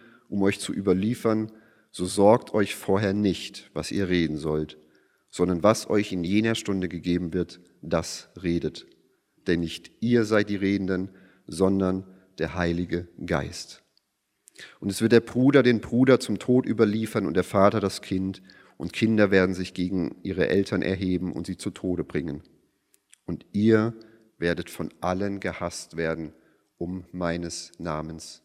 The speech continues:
willen. Wer aber ausharrt bis ans Ende, der wird gerettet werden. Die Jünger werden verfolgt werden. Und das sagt Jesus ihnen aber eben genau nicht, damit sie Angst davor haben,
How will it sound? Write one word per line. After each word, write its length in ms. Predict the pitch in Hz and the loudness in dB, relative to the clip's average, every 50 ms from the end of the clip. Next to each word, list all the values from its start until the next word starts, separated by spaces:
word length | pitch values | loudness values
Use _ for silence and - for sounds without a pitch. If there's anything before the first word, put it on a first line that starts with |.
| - | -20
willen. 400 | 76 76 80 71 62 - - - _ _ _ _ _ _ _ _ _ _ _ _ _ _ _ _ _ _ _ _ _ _ _ _ | -14 -12 -10 -10 -10 -12 -16 -18 _ _ _ _ _ _ _ _ _ _ _ _ _ _ _ _ _ _ _ _ _ _ _ _
Wer 120 | - 87 92 | 0 0 2
aber 160 | 87 87 - | 2 2 2
ausharrt 340 | 98 113 113 - 127 - - | 2 0 0 0 -4 -6 -6
bis 120 | 101 - | -6 -6
ans 160 | 101 87 - | -6 -6 -4
Ende, 460 | - 87 92 92 87 90 87 87 87 - _ _ _ _ _ _ _ _ - | -4 -6 -6 -4 -6 -6 -6 -8 -8 -12 _ _ _ _ _ _ _ _ -4
der 200 | 82 85 78 76 | -4 -4 -4 -6
wird 300 | 85 80 - - - _ _ _ _ _ _ _ _ - | -8 -10 -12 -16 -20 _ _ _ _ _ _ _ _ -10
gerettet 640 | - 82 76 80 78 76 - - 73 - - - _ _ _ _ | -8 -6 -4 -4 -4 -4 -6 -8 -10 -10 -12 -20 _ _ _ _
werden. 420 | - 73 71 71 69 64 60 - - - - _ _ _ _ _ _ _ _ _ _ _ _ - _ _ _ _ _ - | -4 -4 -2 -4 -4 -8 -10 -16 -18 -20 -20 _ _ _ _ _ _ _ _ _ _ _ _ -20 _ _ _ _ _ -12
Die 180 | 90 85 82 | -10 -6 0
Jünger 500 | 87 104 110 120 123 123 123 123 127 123 - - - _ - | 4 4 6 6 6 4 4 2 0 -4 -10 -20 -20 _ -6
werden 520 | - 92 92 92 92 92 95 95 98 98 - - _ _ _ | 0 2 4 4 4 2 0 -4 -8 -10 -14 -20 _ _ _
verfolgt 720 | - - 104 92 - - - 85 80 80 78 - - - - | -10 -8 -8 -8 -6 -4 -2 0 0 0 -2 -6 -10 -8 -6
werden. 340 | 73 67 60 58 71 71 - _ _ _ _ _ _ _ _ _ - _ _ _ - - - - - - - | -4 -4 -4 -6 -8 -12 -16 _ _ _ _ _ _ _ _ _ -20 _ _ _ -20 -20 -20 -20 -20 -10 -6
Und 160 | - 104 98 | 0 2 4
das 140 | 117 117 - | 4 4 6
sagt 220 | 147 135 120 - - | 4 4 4 2 0
Jesus 380 | 113 113 127 131 135 131 - | 4 4 6 6 4 2 2
ihnen 180 | - 123 117 95 | 4 4 4 6
aber 220 | 101 113 107 117 | 4 4 4 4
eben 220 | - 113 117 117 113 | 4 4 2 2 2
genau 320 | 120 113 113 117 117 117 | 0 2 2 2 2 2
nicht, 540 | 117 117 123 135 151 143 - - - - - | 2 4 6 6 6 6 6 2 -4 -2 -2
damit 240 | 107 107 117 113 - | 0 0 0 -2 -2
sie 260 | - 123 - - - | -2 -4 -2 0 2
Angst 360 | 123 143 151 151 143 - - | 4 6 6 6 4 4 2
davor 360 | 101 87 - - - 92 85 | 2 2 2 -2 -6 -6 -4
haben, 400 | 95 95 90 90 92 98 98 98 | -2 0 0 0 0 -2 -4 -8